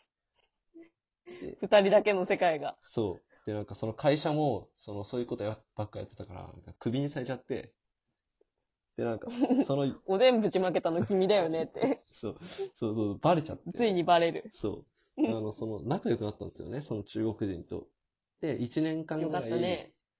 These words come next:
Speaker 1: そう、アルバイトして生活してるんですけど、そのラインでもう二人でずっとやり取りしてるんですよ、
Speaker 2: うん。
Speaker 1: 中国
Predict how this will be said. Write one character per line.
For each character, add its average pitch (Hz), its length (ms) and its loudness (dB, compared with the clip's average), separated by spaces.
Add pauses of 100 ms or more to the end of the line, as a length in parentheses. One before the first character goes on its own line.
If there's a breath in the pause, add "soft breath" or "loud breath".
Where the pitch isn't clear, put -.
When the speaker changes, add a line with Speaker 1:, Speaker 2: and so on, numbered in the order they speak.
(180)
Speaker 1:
そ - 140 -8
う、 - 20 -4
ア 113 60 0
ル 127 100 0
バ 143 120 0
イ 135 60 -2
ト 107 100 -6
し - 80 -10
て 101 60 -12
生 107 180 -6
活 110 200 -6
し - 80 -18
て 120 80 -4
る 117 60 -2
ん 98 100 -6
で - 60 -12
す - 60 -20
け 95 100 -6
ど、 98 140 -6
そ 104 100 -8
の 95 140 -6
ラ 107 140 2
イ 123 120 -2
ン 127 160 -2
で 139 180 0
も 92 160 -4
う - 20 -8
二 - 300 -6
人 110 80 0
で 101 100 -2
ず 92 100 -8
っ - 20 -8
と 214 80 -6
や 95 120 -2
り - 60 -4
取 92 160 -8
り - 60 -12
し - 20 -20
て - 80 -10
る 87 60 -8
ん - 20 -18
で - 40 -20
す - 40 -20
よ、 - 60 -14
Speaker 2:
う - 20 -20
ん。 - 60 -20
Speaker 1:
中 98 180 -8
国 95 140 -6